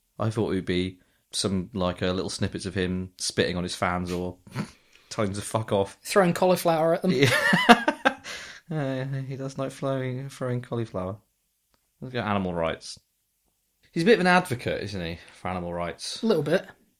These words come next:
Speaker 1: He likes animals, I think.
Speaker 2: Hmm.
Speaker 1: Either that or he's, he's got some compulsion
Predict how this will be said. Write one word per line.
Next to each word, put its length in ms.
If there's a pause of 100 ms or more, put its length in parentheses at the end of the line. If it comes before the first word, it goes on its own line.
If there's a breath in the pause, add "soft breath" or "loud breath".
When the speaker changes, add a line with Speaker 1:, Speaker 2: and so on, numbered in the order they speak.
(320)
Speaker 1:
He 140
likes 400
animals, 460
I 60
think. 280 (300)
Speaker 2:
Hmm. 220 (340)
Speaker 1:
Either 180
that 240
or 80
he's, 160 (220)
he's 160
got 180
some 220
compulsion 600